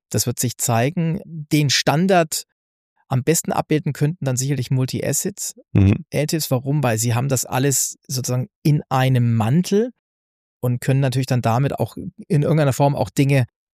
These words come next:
Speaker 1: harmonisieren, was ein L tif in einer Assetklasse vielleicht nicht so darstellen kann.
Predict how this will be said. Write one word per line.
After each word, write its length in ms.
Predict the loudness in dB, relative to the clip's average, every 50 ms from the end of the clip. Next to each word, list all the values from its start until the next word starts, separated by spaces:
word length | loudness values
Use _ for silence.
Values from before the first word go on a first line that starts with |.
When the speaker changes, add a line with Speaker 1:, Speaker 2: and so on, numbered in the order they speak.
| _ _ -6
Speaker 1:
harmonisieren, 960 | 0 2 2 4 4 4 4 4 2 2 0 0 0 0 0 0 0 -2 -4 -8 -4
was 200 | -2 0 0 2
ein 220 | 2 0 0 0 -2 _
L 160 | -2 -2 0
tif 160 | 0 0 -2
in 100 | -2 -2
einer 300 | 0 2 2 2 4 2
Assetklasse 540 | 2 0 -2 -2 0 0 0 2 2 0 -2 -4 -8 -16 _ _ _ _ _ _ _ _ _ _ -16
vielleicht 260 | -8 -4 -2 -2 0 0
nicht 140 | 0 0
so 80 | 0 -2
darstellen 400 | -2 -4 -6 -6 -8 -8 -10 -10
kann. 200 | -10 -14 -16 -16